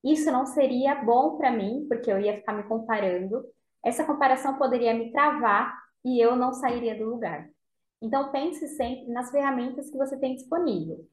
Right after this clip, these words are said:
A Bianca é um, um exemplo muito grande pra mim, mas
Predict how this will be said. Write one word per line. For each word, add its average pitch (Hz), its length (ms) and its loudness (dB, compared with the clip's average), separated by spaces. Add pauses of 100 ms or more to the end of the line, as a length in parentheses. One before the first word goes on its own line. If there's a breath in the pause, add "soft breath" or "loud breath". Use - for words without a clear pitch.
A 208 80 0
Bianca 240 680 2
é 240 160 4
um, 247 1200 -4
um 254 60 4
exemplo 269 320 2
muito 285 400 2
grande 233 440 2
pra 247 160 -2
mim, 175 280 -6 (360)
mas 247 600 2